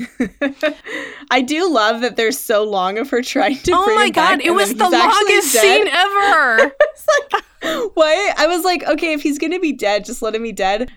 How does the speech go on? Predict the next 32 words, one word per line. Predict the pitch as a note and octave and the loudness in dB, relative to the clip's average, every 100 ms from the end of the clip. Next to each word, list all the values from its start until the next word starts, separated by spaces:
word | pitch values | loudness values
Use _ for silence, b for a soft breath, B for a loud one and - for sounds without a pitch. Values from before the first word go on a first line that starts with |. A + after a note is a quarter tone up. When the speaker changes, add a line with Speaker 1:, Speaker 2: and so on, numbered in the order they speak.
| - | -4
Speaker 1:
And | B3+ C4 | -2 0
I | C4+ | 0
kept | D#4 D4 | 0 -2
thinking, | D4+ C4+ B3+ | -4 -4 -4
"Okay, | A#3+ B3 | -2 -2
this | A#3+ A#3 | -2 -4
movie's | B3 C4+ C4 | -4 -2 -2
ridiculous | A3 G3+ G#3+ G#3+ A3 | -4 -6 -4 -4 -4
enough. | G#3 G3 | -4 -4
It's | A3+ F#3 | -6 -6
gonna | F#3+ F#3 | -6 -6
bring | F#3 F#3 | -6 -6
him | F#3 | -4
back | F3 F3 | -4 -4
to | |
life, | E3+ E3 E3+ | -4 -4 -4
like, | F3 - | -8 -6
fifteen | G3 F#3 F#3+ | -6 -4 -6
minutes | F#3 F3 | -6 -6
after | F3+ F3 F#3+ | -4 -6 -6
he | |
died." | F3+ F#3+ A3 | -4 -2 -2
But | D#4 | -2
it | D4 G3 | -2 0
doesn't. | F#3 G3+ | 0 0
So | A3+ C4 | 0 0
Speaker 2:
Nope. | D#4 D4 | 2 0
Speaker 1:
it | C4+ | 0
just | F4 - | -4 -2
is, | - D4+ | -4 -4
like, | C4 B3 G#3 - _ | 0 0 -2 -16 _
us | A3 A3+ B3 - | 0 0 0 -10